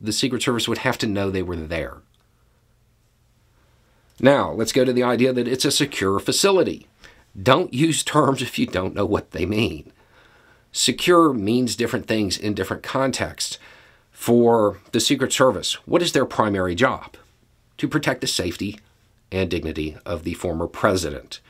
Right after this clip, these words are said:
down there. That's what they're supposed to be doing.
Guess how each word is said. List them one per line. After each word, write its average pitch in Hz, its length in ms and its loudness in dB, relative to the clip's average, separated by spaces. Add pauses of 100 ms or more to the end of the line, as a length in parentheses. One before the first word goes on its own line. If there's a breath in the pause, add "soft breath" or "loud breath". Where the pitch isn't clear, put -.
(380 soft breath)
down 78 320 -4
there. - 260 -10 (380 loud breath)
That's 139 240 4
what 143 100 -2
they're 135 120 2
supposed - 300 -4
to 82 40 -6
be 95 140 0
doing. 98 400 0